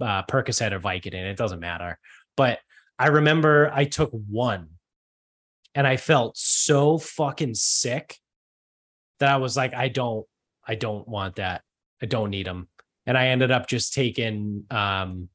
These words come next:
like, eight hundred milligrams of ibuprofen, and I was actually better in, like, a day or two. I actually, I healed up pretty quickly. Um,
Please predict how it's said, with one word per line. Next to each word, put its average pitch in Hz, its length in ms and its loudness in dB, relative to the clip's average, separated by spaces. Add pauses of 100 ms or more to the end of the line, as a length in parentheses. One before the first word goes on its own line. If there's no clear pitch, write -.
like, 110 180 0
eight 127 160 0
hundred 120 220 0
milligrams 117 500 0
of 101 60 -4
ibuprofen, 113 880 0 (600)
and 110 520 0
I 135 140 4
was 175 140 4
actually 156 320 4
better 110 480 -4 (960)
in, 110 160 -4
like, 95 240 -2 (1000)
a 127 100 -2
day 110 300 0
or 139 80 2
two. 170 400 0 (640)
I 123 140 2
actually, 127 380 2
I 139 60 4
healed 143 280 4
up 131 200 0
pretty 127 200 -6
quickly. 131 500 -4 (540)
Um, 95 640 -4